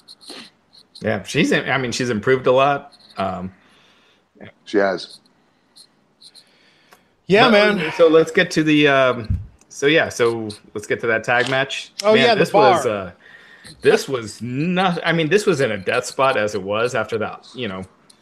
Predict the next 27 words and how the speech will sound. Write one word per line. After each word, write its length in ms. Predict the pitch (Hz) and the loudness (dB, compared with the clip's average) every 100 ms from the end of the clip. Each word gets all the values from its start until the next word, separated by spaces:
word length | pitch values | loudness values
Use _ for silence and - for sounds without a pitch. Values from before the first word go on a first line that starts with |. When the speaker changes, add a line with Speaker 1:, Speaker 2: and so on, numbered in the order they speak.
| _ _ - | _ _ -2
Speaker 1:
Fans 220 | 156 165 | 2 2
were 40 | 147 | 4
going 200 | 151 151 | 4 4
Speaker 2:
Yeah. 60 | - | 4
Speaker 1:
crazy 220 | 143 143 | 4 2
for 140 | - 127 | -2 -2
Nakamura. 520 | 117 117 120 120 120 | 0 -2 -4 -4 -2
This 160 | 151 | -2
is 140 | 165 139 | -4 -2
usually 220 | 143 139 | -2 -2
where 160 | 127 120 | -2 -4
you'd 180 | 113 101 | -4 -4
put 160 | 127 | -6
the 60 | 104 | -6
cool 260 | - 123 | -8 -4
down 220 | 123 120 120 | 0 0 0
match. 340 | 120 123 - | -4 -4 -4
Like, 120 | 101 | -6
they 60 | 104 | -4
should 220 | - 170 | -4 -4
put 120 | - | 0
a 60 | 117 | -2
cruiserweight 580 | - 123 113 107 95 87 | -2 -6 -2 -2 -2 -6
match 240 | 98 92 | -10 -10
or 60 | 92 | -12
something 360 | - 92 87 | -10 -10 -12
here. 220 | 87 85 | -16 -18